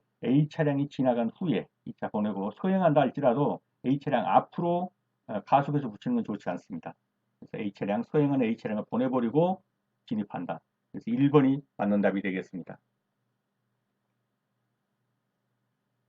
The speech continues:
어린이가 보호자 없이 도로를 횡단할 때 운전자의 올바른 운전 행위로 가장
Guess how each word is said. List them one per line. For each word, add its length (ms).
어린이가 560
보호자 400
없이 280
도로를 400
횡단할 380
때 180
운전자의 560
올바른 600
운전 360
행위로 320
가장 480